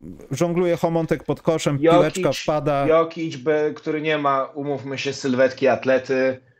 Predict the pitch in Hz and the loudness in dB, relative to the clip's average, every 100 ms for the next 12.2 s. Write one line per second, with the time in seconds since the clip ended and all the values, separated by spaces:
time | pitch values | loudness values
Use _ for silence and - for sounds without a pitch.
0 | _ - 127 127 127 127 127 120 117 143 | _ -8 -2 0 0 0 -2 -4 0 4
1 | 143 139 135 143 165 147 147 139 143 131 | 6 4 2 0 0 2 0 -2 -4 -4
2 | 131 - 139 123 123 127 120 127 131 127 | -4 -4 -6 -4 -4 -2 0 2 2 2
3 | 131 131 120 139 127 123 123 120 - _ | 0 -2 -2 0 2 2 0 -4 -10 _
4 | _ - 131 117 - - - 156 156 139 | _ -4 -4 -4 -10 -16 -6 -2 0 2
5 | 143 139 - 139 123 127 - 123 120 117 | 2 0 -2 -4 -2 -4 -2 0 0 0
6 | 117 117 - _ _ - 120 - 131 101 | -4 -10 -20 _ _ -4 -4 -2 -4 0
7 | 120 107 107 - 110 107 110 110 - _ | 0 0 -2 0 0 0 0 -2 -6 _
8 | _ _ _ _ _ _ _ - - 95 | _ _ _ _ _ _ _ -10 -6 -2
9 | 110 135 113 147 143 131 156 110 101 104 | 0 2 4 4 4 2 0 0 -2 -6
10 | _ 127 147 147 156 - 143 147 151 151 | _ -2 0 0 -2 -10 -10 -4 0 0
11 | 143 147 143 - 143 135 143 147 135 123 | 0 0 0 -2 -6 -6 -6 -2 -4 -4
12 | 123 | -8